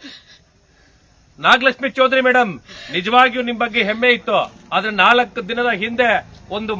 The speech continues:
ಮಾತು ಬಾರದ, ಮಾತು ಬಾರದ, ಕಿವಿ ಕೇಳದ ಹೆಣ್ಣು ಮಗಳ ಮೇಲೆ ಅಮಾನುಷವಾಗಿ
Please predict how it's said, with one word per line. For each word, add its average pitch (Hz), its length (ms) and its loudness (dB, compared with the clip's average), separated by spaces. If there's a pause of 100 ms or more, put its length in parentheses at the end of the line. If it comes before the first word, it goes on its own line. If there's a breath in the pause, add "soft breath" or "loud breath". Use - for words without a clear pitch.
ಮಾತು 240 340 2
ಬಾರದ, 226 340 0
ಮಾತು 247 320 -2
ಬಾರದ, 220 280 -2 (420 loud breath)
ಕಿವಿ 233 200 -4 (180)
ಕೇಳದ 233 300 0 (120)
ಹೆಣ್ಣು 226 300 -4
ಮಗಳ 220 180 -6 (100)
ಮೇಲೆ 220 140 -4 (100)
ಅಮಾನುಷವಾಗಿ 214 840 -2